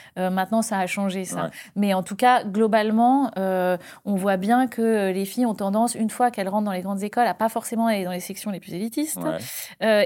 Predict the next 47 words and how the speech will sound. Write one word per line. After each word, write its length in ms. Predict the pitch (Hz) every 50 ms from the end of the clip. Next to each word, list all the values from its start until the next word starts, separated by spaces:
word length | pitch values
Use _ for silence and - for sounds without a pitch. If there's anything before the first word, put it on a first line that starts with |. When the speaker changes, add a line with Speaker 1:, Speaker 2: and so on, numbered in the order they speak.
| -
Speaker 1:
et 120 | - 226 214
puis 200 | 208 - - 226
après, 580 | 190 180 - - - 214 202 254 269 269 240
euh, 140 | 202 190 185
bah, 200 | 185 180 170 160 156
après, 360 | 160 - - - 220 247 262
il 60 | 233
y 60 | 202
a 120 | 196 196 202
un 160 | 185 180 175
rapport, 640 | 170 175 175 170 - 208 214 226 240 226 214 180 170 - - - - - -
euh, 200 | 180 185 185 185
bah, 340 | 175 170 175 170 170 170 165 151
on, 360 | 156 160 147 139 135 131 143
on 20 | 165
se 100 | - -
retrouve 340 | - 190 190 - - 233 226
avec, 340 | 202 185 175 185 185 - 190
euh, 80 | 180
des 120 | 170 175 175
femmes 260 | - 214 226 233 233
qui 140 | 226 220 208
sûrement, 680 | - - - 339 320 311 269 226 208 226 262 - _ _ -
euh, 240 | 202 190 190 180 180
demandent 580 | 175 175 220 220 220 220 226 233 220 202 185 175
moins 200 | 190 214 233 226
d'argent 540 | 226 214 208 202 196 202 202 226 254 269 233
que 100 | - 233
les 220 | 220 202 196 180 180
hommes 240 | 175 196 220 247
sur, 380 | 254 - - - 220 226 214 202
euh, 60 | 190 185
un 80 | 180
certain 240 | 170 - 180 175 190
nombre 100 | 190 185
de 80 | 185 185
projets, 460 | 175 - - 190 170 160 185 233 277 - - - - - - -
avec 300 | - 226 214 214 208 214
en 100 | 220 214
face 360 | 202 - 226 220 214 - - -
souvent 460 | - - 330 311 285 269 254 254 254
des 140 | 247 208 208
décideurs 420 | 185 196 196 - 196 202 214 214
qui 120 | - -
sont 140 | - - 208
des 220 | 202 208 214 190 196
hommes 240 | 202 208 208 202